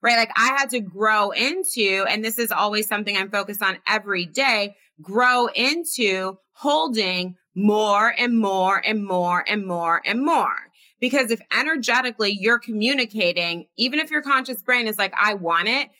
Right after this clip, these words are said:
but energetically you're communicating like, "No, I don't,"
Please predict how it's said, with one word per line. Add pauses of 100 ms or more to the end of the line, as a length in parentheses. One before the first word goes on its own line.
(140)
but
energetically
you're
communicating
like,
"No,
I
don't,"